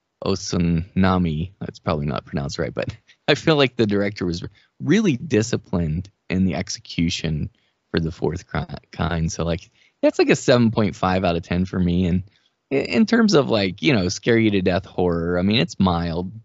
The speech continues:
but, um, you know, especially if you have somebody who's creeped out by aliens, Raul, I showed it to a friend, um, a coworker, and she's, you know,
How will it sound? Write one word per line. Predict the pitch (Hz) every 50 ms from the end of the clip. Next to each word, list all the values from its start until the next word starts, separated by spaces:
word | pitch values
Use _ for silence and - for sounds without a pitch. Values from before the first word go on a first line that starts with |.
| _ _
but, | - 104 95 92 85 -
um, | 85 92 90 87 87 92 92 - _ _ _ _ _ _ _ _ -
you | 247
know, | 247 - 90 87 76 -
especially | - - - - 208 - - 147
if | - -
you | 117 107
have | 107 107 104 -
somebody | - 107 104 98 90 87 87
who's | 90 85 -
creeped | - - - 98 92 85 -
out | 98 85 78 -
by | 64 82 82
aliens, | 71 69 85 82 82 90 92 95 101 104 107 107 113 113
Raul, | - 123 110 104 104 104 107 107 110 113 120 117 - _ _ _ _ _ -
I | -
showed | 107 - - 127 123
it | 113 - -
to | - 113
a | 95
friend, | 90 - - - 117 113 110 104 98 95 92 95 95 - - _ _ _ _ _ _ _ _ _ -
um, | - 90 87 87
a | 85
coworker, | - - - 113 113 113 107 101 95 90 87 - 92 90 85 82 80
and | 67 76 80 87 87
she's, | - - 120 113 107 98 95 - - _ _ _ _ _ _ _ -
you | - 98 92
know, | 90 85 76 69 -